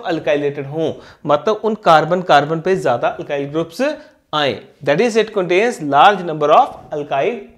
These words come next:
groups। जहाँ पे सिंपल था काम, जहाँ पे एक ही तरफ बीटा आ रहा था तब तो कोई अस-, मुश्किल नहीं थी, बीटा से हाइड्रोजन रिमूव किया, जैसे ही इधर भी आया, इधर भी आया, तो डबल बॉन्ड कहाँ पे आई?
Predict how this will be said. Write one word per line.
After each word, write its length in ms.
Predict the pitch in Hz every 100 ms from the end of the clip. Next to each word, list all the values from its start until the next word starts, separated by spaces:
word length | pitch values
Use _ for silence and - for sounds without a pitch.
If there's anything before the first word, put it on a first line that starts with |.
| _
groups। 340 | 143 90 - - - - - -
जहाँ 140 | -
पे 100 | - 269
सिंपल 380 | 262 247 285
था 60 | 262
काम, 240 | 240 160 - - _ _ _ _
जहाँ 160 | 175 196
पे 140 | 247 262 -
एक 140 | 208 220
ही 60 |
तरफ 200 | 254 254 196
बीटा 240 | 302 220
आ 60 | 254
रहा 120 | 214
था 100 | 240 240
तब 160 | 262 269
तो 80 |
कोई 160 | 262 269
अस-, 320 | 262 175 -
मुश्किल 360 | 196 180 - 233
नहीं 140 | 202
थी, 100 | 175
बीटा 260 | 160 175 202
से 100 | 202
हाइड्रोजन 260 | 202 196 208
रिमूव 200 | 226 190
किया, 220 | 165 117 - - _ _ _
जैसे 360 | 143 170 170 269
ही 140 | 262
इधर 320 | 220 151 180
भी 160 | 202 233
आया, 200 | 226 226
इधर 300 | 220 151 180
भी 140 | 190 208
आया, 220 | 202 214
तो 600 | 214 - 233 277 330 - - - _
डबल 340 | 139 147 170 262
बॉन्ड 220 | 285 285
कहाँ 220 | 220 196
पे 140 | 185 160
आई? 380 | 147 202 254